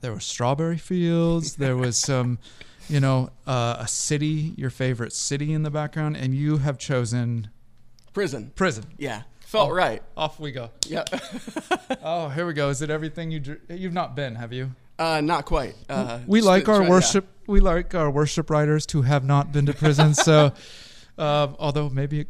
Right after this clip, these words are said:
Speaker 1: makes you write better
Speaker 2: Yeah, that's
Speaker 1: worship
Speaker 2: true.
Speaker 1: anthems.
Speaker 2: Paul was there, right? So it's gotta be
Speaker 1: Yeah.
Speaker 2: something good to it.
Speaker 1: Yeah. Uh, so yeah, this is, um, this is what I was picturing as well.
Speaker 2: Mm,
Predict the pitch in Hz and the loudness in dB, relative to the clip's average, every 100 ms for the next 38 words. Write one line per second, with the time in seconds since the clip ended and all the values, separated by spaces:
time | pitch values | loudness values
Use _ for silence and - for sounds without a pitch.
0 | - - 135 135 - 139 139 147 - 151 | -12 -6 -4 -4 -4 -4 -2 -2 -2 -2
1 | 156 156 147 180 170 120 170 175 139 127 | -2 -4 -6 -4 -4 -2 -2 -2 -4 -4
2 | 120 165 208 143 127 123 147 185 - 135 | -2 0 0 -2 -8 -6 -6 -8 -8 -10
3 | 139 - - - 554 - - 139 180 180 | -10 -14 -14 -8 -6 -4 -4 -4 -4 -6
4 | - 131 135 131 151 - 403 160 127 - | -8 -8 -10 -10 -10 -10 -6 -6 -6 -10
5 | - - - - - - 370 131 123 - | -12 -10 -10 -12 -16 -10 0 2 2 -4
6 | - - 185 180 175 175 196 175 185 196 | -12 -8 -2 -2 -2 -4 -4 -4 -6 -10
7 | 247 202 190 196 185 170 139 - - - | -14 -12 -10 -8 -8 -10 -12 -16 -20 -20
8 | - 247 220 165 151 175 147 156 147 147 | -20 -20 -20 -18 -16 -16 -12 -4 -2 -2
9 | 135 - 139 - 131 123 120 123 123 120 | -6 -12 -14 -12 -10 -10 -10 -10 -10 -10
10 | 127 170 139 | -10 -10 -10